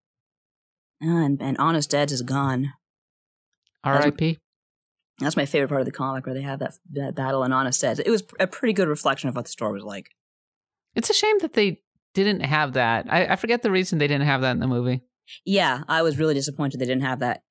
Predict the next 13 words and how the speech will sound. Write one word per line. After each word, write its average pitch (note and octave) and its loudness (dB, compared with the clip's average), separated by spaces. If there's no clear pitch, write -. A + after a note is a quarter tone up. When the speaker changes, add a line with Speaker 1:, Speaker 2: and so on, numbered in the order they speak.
Speaker 1:
Um, B2 -4
how F#3 0
did, G#3 -2
I - -4
think B3 -2
Kimber D3+ 0
described C3+ -4
it C3+ -6
as, A#2+ 0
you C#3+ -4
know D#3+ 0
how D3+ 0
when C#3 0